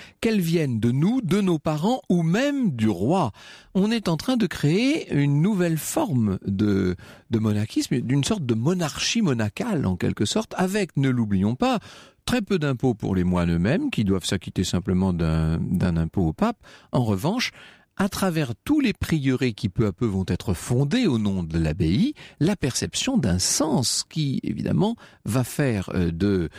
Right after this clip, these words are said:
de, de Cluny, euh, une, euh, une, j'allais dire une affaire. En tout cas, une abbaye extrêmement riche et de plus en plus riche. Alors, il y a eu trois abbayes, on connaît ça, hein, Cluny un, Cluny deux, Cluny trois.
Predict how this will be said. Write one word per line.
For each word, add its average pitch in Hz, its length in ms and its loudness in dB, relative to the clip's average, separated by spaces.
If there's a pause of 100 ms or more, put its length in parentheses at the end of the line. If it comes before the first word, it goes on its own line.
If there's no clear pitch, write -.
(240)
de, 90 640 0
de 92 240 0
Cluny, 123 680 0
euh, 95 340 0 (100)
une, 113 300 0
euh, 87 880 -2
une, 98 180 0
j'allais 98 220 2
dire 110 180 0
une 92 120 0
affaire. 85 420 -4 (340)
En 107 140 0
tout 104 120 -2
cas, 202 300 0
une 120 300 0
abbaye 104 640 0
extrêmement 175 1080 -2
riche 127 340 -2
et - 80 2
de 117 100 2
plus 202 460 0
en 98 100 2
plus 113 320 0
riche. - 300 -6
Alors, 175 200 0
il 208 100 0
y 214 40 2
a 208 60 2
eu 220 180 4 (300)
trois 156 420 0
abbayes, 117 560 2 (300)
on - 80 0
connaît 95 240 0
ça, 139 220 0
hein, 90 180 0
Cluny 113 420 2
un, 104 140 2
Cluny 87 260 2
deux, 82 160 2
Cluny 95 300 0
trois. 190 320 -2